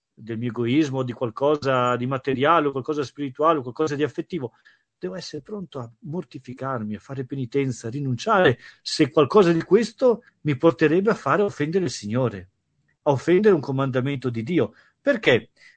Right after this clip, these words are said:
Beh, eh, la, è classico, Antonio, adesso offendo Dio, eh, da,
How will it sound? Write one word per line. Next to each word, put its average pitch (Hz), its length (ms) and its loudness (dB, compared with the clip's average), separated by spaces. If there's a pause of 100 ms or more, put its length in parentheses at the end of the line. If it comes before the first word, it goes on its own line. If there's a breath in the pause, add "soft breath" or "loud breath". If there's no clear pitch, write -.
Beh, 247 280 2
eh, 139 380 -10 (460)
la, 139 920 -8 (600)
è 147 100 -14
classico, 147 500 2
Antonio, 123 440 0
adesso 139 220 -10
offendo 135 280 -4
Dio, 139 360 0 (400 soft breath)
eh, 120 720 -12
da, 87 480 -18